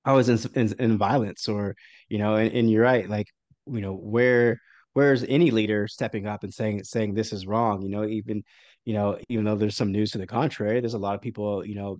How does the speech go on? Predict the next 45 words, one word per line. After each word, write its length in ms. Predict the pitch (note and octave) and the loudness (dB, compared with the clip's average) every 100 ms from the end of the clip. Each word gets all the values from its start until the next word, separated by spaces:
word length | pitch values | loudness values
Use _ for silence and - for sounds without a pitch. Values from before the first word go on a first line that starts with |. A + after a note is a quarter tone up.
| _ | _
that 180 | G2+ G#2 | -6 -4
even 180 | A2 G#2 | -2 -4
will 100 | G2 | -4
point 280 | A2+ G#2+ | -4 -4
to 80 | - | -6
the 80 | G#2+ | -4
January 380 | A2 A2 G#2 G#2+ | 0 0 0 -2
sixth 320 | - A2 - | -2 -6 -6
riot 260 | G2+ G2+ G2+ | -8 -8 -6
as 140 | G2 | -4
being, 200 | G2+ G2 - | -2 -4 -2
you 100 | A2 | -4
know, 260 | G2+ G2 - - - | -2 -4 -8 -18 -8
as, 260 | G#2 - - | -6 -6 -4
as 380 | G#2+ G2+ - - A#2+ | -2 -2 -4 -14 -4
being 180 | A#2 G#2+ | 2 2
a 60 | G2+ | 0
contributor 480 | G#2+ - B2+ A2 | -2 0 2 2
to 140 | G2 F#2+ | 0 0
that, 200 | G2 F#2 | -2 -4
right? 240 | G2 G#2+ G#2 | -4 -2 -2
And 100 | G2+ | -4
then 100 | G2+ | -4
you 120 | G#2 | -4
have 140 | G#2+ | -4
the 100 | G#2 | -6
Tennessee 460 | - A2+ A2 - A#2+ | -4 -4 -4 -2 -4
Capitol, 480 | A#2 G2 G2+ F#2 F#2 | -2 -4 -6 -6 -4
and 100 | G2 | 0
then, 180 | G#2 G2+ - - - | 0 0 -6 -20 -14
you 80 | G#2+ | -6
know, 220 | G#2 G#2 | -2 -2
uh, 180 | G2 F#2 G#2 - _ | -2 -6 -12 -20 _
you 100 | A#2+ | -2
know, 120 | G#2 | 0
you 120 | G2+ G#2+ | 0 0
can 100 | G#2 | -2
name 220 | G2 F#2+ - | -2 -8 -8
multiple 440 | A2+ A#2+ - G2+ | -6 -6 -8 -8
to-, 180 | G2+ F2+ - | -6 -8 -4
instances 580 | A2 - G2+ - G2 G2+ | -4 -4 -6 -6 -6 -4
of 220 | G2 - _ - _ _ - | -6 -8 _ -20 _ _ -2
people 300 | C#3 G#2+ G2+ | 0 0 0
getting 240 | A#2+ A2 | 2 2
together 580 | - G2 A2+ G#2 G#2 | 0 0 2 2 0